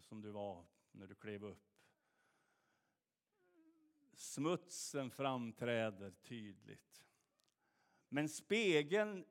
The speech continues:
gör dig inte ren, men den visar på smutsen. Och så säger Bibeln ungefär att lagen som är god, som är Guds goda lag,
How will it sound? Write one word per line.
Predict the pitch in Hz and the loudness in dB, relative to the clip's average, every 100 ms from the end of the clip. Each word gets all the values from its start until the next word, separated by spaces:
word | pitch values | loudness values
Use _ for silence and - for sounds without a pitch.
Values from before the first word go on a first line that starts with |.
| _ _ _ _ | _ _ _ _
gör | 135 151 175 185 | -2 4 6 4
dig | 185 | 2
inte | 196 165 190 | 0 0 0
ren, | 180 226 151 95 85 - _ _ _ _ _ - | 2 2 2 0 -8 -20 _ _ _ _ _ -4
men | 143 | 2
den | 170 175 | 2 2
visar | 220 196 151 - 220 202 120 92 - _ _ _ _ | 2 2 0 0 6 6 6 2 -14 _ _ _ _
på | - | -6
smutsen. | 143 139 117 - - 98 95 _ _ _ _ _ _ _ _ _ _ _ _ _ _ _ | -2 -2 -2 -4 -12 -14 -16 _ _ _ _ _ _ _ _ _ _ _ _ _ _ _
Och | - 156 | -6 -2
så | 214 208 202 - - _ _ - | 2 2 2 -2 -14 _ _ -14
säger | - 202 190 196 | -2 0 2 2
Bibeln | 180 190 185 180 175 | 0 -2 -2 -2 -2
ungefär | 170 - 170 | -4 -2 0
att | 165 | 0
lagen | 170 175 190 196 170 127 104 95 - | 2 4 6 4 2 0 -4 -6 -10
som | 156 165 | -4 -4
är | |
god, | 151 185 214 127 90 - | -2 -2 -2 -4 -10 -14
som | - 160 | -8 -4
är | |
Guds | 156 170 - | -2 -4 -6
goda | 151 208 175 160 190 | -6 -6 -4 0 2
lag, | 165 110 92 | 2 0 -2